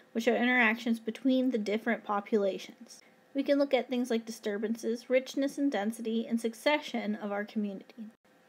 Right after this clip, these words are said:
Ecosystems study energy flow, nutrient cycling, and trophic interactions. This takes into account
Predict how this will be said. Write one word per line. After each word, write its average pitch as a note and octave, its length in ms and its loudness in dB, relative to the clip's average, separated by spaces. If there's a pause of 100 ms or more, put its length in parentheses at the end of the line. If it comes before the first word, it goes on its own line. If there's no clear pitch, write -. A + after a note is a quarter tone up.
(520)
Ecosystems A#3 1040 0
study G3+ 460 0
energy A3+ 400 0
flow, A#3+ 340 2
nutrient G#3+ 580 0
cycling, G3 640 -2
and A3 120 0
trophic C#4 440 2
interactions. F#3 960 -4 (640)
This C4+ 220 4
takes D#4+ 360 -2
into B3+ 260 0
account F#3+ 440 -2